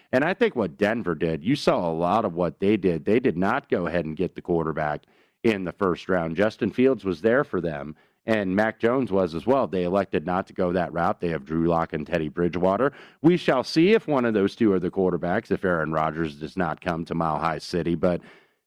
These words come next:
Denver, what they did, I think, basically was strengthen a strength, at least in the early rounds of the draft, because they added Pat Surtain the second in the first round. He's gonna start at corner.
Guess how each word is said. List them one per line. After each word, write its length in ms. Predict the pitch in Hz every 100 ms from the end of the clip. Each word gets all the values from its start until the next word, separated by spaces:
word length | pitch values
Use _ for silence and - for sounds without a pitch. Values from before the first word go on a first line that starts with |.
| _
Denver, 380 | - 214 262 262
what 240 | 180 151 -
they 140 | 127
did, 320 | 113 113 92
I 120 | 82 101
think, 260 | 107 76
basically 500 | 95 101 - 98 87
was 160 | 80 82
strengthen 480 | - 107 95 - 82
a 80 |
strength, 540 | 73 - 95 87 71 82
at 120 | 73
least 260 | 87 82 87
in 120 | 80
the 140 | 82
early 240 | 80 78 76
rounds 340 | 78 76 76
of 120 | 78
the 100 | 69
draft, 420 | 65 73 69 62 - _ _ -
because 400 | 104 107 101 82
they 160 | 95
added 260 | 101 131 139
Pat 280 | 120 117 -
Surtain 640 | 131 123 104 85 87 110 _ _ -
the 80 |
second 540 | 117 117 85 - 90 98 - _
in 180 | 110 101
the 80 | 95
first 340 | - 101 95
round. 260 | 104 92 95
He's 200 | 101 101
gonna 200 | 120 98
start 340 | - 107 98
at 120 | 101 -
corner. 460 | 92 90 90 90